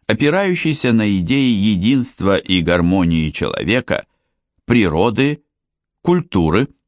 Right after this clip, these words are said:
движение к этому единству не столько за счёт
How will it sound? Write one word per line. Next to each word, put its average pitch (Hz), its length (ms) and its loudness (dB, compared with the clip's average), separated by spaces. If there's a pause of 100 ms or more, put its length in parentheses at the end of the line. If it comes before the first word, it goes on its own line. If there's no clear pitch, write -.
(600)
движение 165 680 0
к - 80 -4
этому 143 320 0
единству 127 600 0
не 98 200 2
столько 196 420 -2
за 160 160 -2
счёт - 340 -2